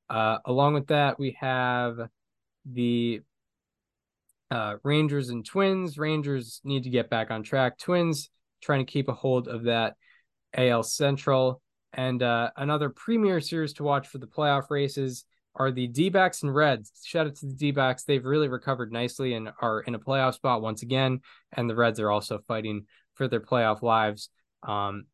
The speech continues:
trying to stay in that race and even the N L Central race, because that's not over.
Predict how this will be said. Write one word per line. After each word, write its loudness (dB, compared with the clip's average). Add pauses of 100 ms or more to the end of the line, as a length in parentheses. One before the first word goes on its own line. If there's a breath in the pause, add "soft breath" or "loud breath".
(160)
trying 0
to -2
stay 2
in 4
that 2
race 0
and -2
even 0
the 0
N -2
L 0
Central -6
race, -10
because -10
that's -8
not -4
over. -4